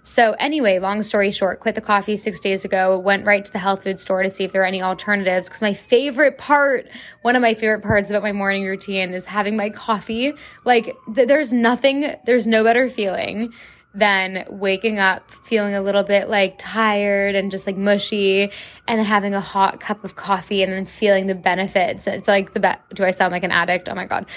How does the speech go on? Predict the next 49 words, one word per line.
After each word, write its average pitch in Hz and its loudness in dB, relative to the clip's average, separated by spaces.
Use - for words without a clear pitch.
It's - -14
like 220 -4
the 220 4
best 202 0
thing 202 0
ever. 185 0
But, 202 2
um, 202 2
I'm 214 0
happy 220 2
to 220 0
say 202 2
that 202 -6
this 185 -8
has 190 -10
been 190 0
a - -4
better 202 4
experience 196 -4
than 190 -2
I 190 -2
anticipated. 190 -2
I 196 4
really 185 2
built 185 0
it - -2
up 185 0
to 175 -16
be 196 0
this 190 -2
huge, 190 -4
awful 185 -2
thing, 185 -2
the 180 -6
quitting 180 -2
coffee 170 2
thing 185 -4
in 185 -4
my 180 0
head. 185 0
It - -2
hasn't 196 0
been 254 2
that 180 2
bad. 180 2
I've 190 0
had 190 0
to 202 -10
take 202 -4